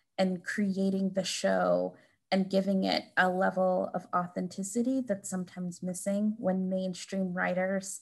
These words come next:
are trying to interpret an experience that they don't understand and don't share.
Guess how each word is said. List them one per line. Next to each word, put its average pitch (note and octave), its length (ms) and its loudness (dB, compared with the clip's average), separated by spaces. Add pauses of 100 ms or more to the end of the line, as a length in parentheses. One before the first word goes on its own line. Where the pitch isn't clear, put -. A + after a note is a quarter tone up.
are F#3 400 4 (280)
trying A3 240 4
to G#3+ 100 -2
interpret G3+ 580 0
an - 240 -2
experience F#3+ 800 -4
that F3+ 180 -10
they F3+ 120 -2
don't F3+ 240 -4
understand F3+ 640 -6
and F3 160 -6
don't F3+ 240 -6
share. - 560 -2